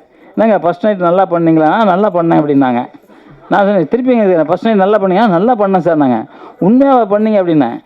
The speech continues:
"ஐயோ, நடிச்சேங்க" அப்படின்னாங்க. "அ, ஆ, நல்லா நடிச்சிருக்கீங்க, உண்மையாவே நல்லா நடிச்சிருக்கீங்க, அ, கொஞ்சம் உடம்பு குறைச்சிங்க எக்ஸர்சைஸ் பண்ணி." அதே மாதிரி அவங்க சோபனா, சோபிகா,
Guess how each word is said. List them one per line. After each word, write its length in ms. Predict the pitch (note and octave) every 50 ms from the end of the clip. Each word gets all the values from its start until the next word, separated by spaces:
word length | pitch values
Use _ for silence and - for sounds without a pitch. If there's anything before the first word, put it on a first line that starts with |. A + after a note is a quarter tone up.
| - -
"ஐயோ, 360 | - A3 B3+ C4 C4+ C4 A#3
நடிச்சேங்க" 460 | F#3+ F#3 G3 A3+ G3 A3+ A#3+ A3+ G#3+
அப்படின்னாங்க. 480 | G3 F3+ E3+ D#3 D3+ C#3+ C3+ B2+ C3 - - - - _ - - - - - - - - _ -
"அ, 180 | E3+ E3+ F3 -
ஆ, 220 | G#3+ A#3 A3+ A3
நல்லா 240 | G#3 F#3+ G3 A3 A#3
நடிச்சிருக்கீங்க, 560 | G#3+ G3+ G3 G3 - G3+ F#3+ E3 D#3 C3+ C3 - -
உண்மையாவே 540 | D3 D#3+ E3+ F3 E3+ E3 D#3+ D3+ D3 C#3
நல்லா 320 | C#3 C#3+ C#3+ D#3 D#3+ D#3 D3+
நடிச்சிருக்கீங்க, 440 | D3+ D3 C#3 E3 D#3+ D3 C#3+ D3 F3+ A3+ G#3 - - - - - - - _ _ -
அ, 40 | -
கொஞ்சம் 220 | C#3 D#3 D#3+ D#3 D3+
உடம்பு 360 | D#3+ F#3 G#3 G3+ F3+ D#3+ D3
குறைச்சிங்க 340 | C#3 C3+ C3 B2 B2 A#2 - - - - - _ - - - - - - - - - - - - -
எக்ஸர்சைஸ் 340 | - E3 D3+ - F#3+ F#3 D3+
பண்ணி." 200 | - D3+ C#3 C3+ C3 - - - - - - _ _ _ _ _ _ _ _ _ - - - - - - - - - - -
அதே 180 | - - D#3+ F3
மாதிரி 480 | F3+ F3+ F3+ F#3+ F3+ E3+ E3 D3+ C#3 C#3
அவங்க 580 | - D#3 D3+ D#3 D3+ C#3+ C#3 C3+ C3 C3 B2 - - - C#3 - -
சோபனா, 320 | E3 D#3+ D3 C#3+ C3+ A#2+ - - - - - - _ _ _ _ _ - - C#5+ D#5 E5 - - - - - - _ _ -
சோபிகா, 480 | G3 G#3 F#3+ F3 F3 D3+ E3+ F3 F3